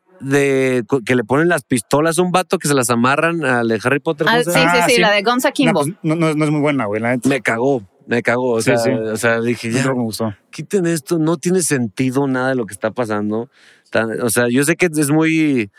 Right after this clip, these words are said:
Speaker 1: incoherente si me gustan las películas de superhéroes, pero tampoco me gusta que hay incoherencias en el guión precisamente.
Speaker 2: Exacto, no
Speaker 3: Sí,
Speaker 2: pueden
Speaker 3: claro.
Speaker 2: romper las reglas de su propio universo. Tiene que tener
Speaker 3: Sí.
Speaker 2: cierta
Speaker 1: Sí, sí, y ahí como que decía, "Nah, no,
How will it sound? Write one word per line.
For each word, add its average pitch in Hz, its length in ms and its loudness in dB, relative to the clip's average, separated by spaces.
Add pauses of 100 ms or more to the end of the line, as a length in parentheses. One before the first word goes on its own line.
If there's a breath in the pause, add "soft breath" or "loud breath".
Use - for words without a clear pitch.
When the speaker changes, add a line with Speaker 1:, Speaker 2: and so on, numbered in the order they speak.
(200 soft breath)
Speaker 1:
incoherente 139 640 0
si 143 100 0
me 117 100 2
gustan 120 280 0
las 117 100 -2
películas 113 480 0
de 104 240 0
superhéroes, 107 600 0
pero 143 320 2 (440 soft breath)
tampoco 135 380 0
me 185 100 4
gusta 151 260 0
que 160 120 0
hay 170 80 4
incoherencias 156 880 2
en 135 100 -2
el 127 100 0
guión 147 180 0
precisamente. 143 600 -2
Speaker 2:
Exacto, - 400 0
no 190 60 2
Speaker 3:
Sí, 190 40 -2
Speaker 2:
pueden - 160 2
Speaker 3:
claro. 262 140 0
Speaker 2:
romper 214 260 0
las 226 200 0
reglas 202 320 2
de 233 60 -4
su 180 100 -8
propio 175 260 0
universo. 160 440 0
Tiene 285 160 2
que 330 100 -2
tener 285 200 2
Speaker 3:
Sí. - 100 -4
Speaker 2:
cierta 254 720 2
Speaker 1:
Sí, 165 220 0
sí, 143 140 -4
y 120 180 0
ahí 131 320 2
como 139 220 -2
que 113 60 -2
decía, 107 280 -2
"Nah, 135 340 -2 (360)
no, 117 180 -2